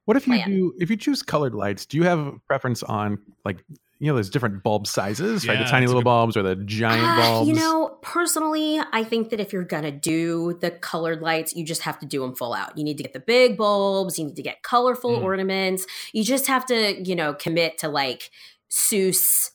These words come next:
Speaker 2: Christmas and do it, <laughs> and do it big and say, like, "This is what I'm doing this year." I think that,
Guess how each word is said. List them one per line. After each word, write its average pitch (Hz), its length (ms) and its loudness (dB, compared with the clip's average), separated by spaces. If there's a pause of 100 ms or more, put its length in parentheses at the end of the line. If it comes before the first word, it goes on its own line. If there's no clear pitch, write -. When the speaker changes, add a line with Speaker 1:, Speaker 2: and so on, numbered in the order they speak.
(220)
Speaker 2:
Christmas - 680 -2 (240)
and 165 600 0
do 190 160 6
it, 175 300 4
<laughs> - 40 0
and 269 460 8
do 254 180 6
it 233 160 6
big 180 340 4
and 165 420 0
say, 156 240 0
like, 147 240 -2
"This 185 180 2
is 170 140 0
what 170 120 0
I'm 147 100 -2
doing 139 200 -4
this 127 180 -8
year." 87 200 -8 (240)
I 262 100 6
think 302 240 2
that, 240 260 2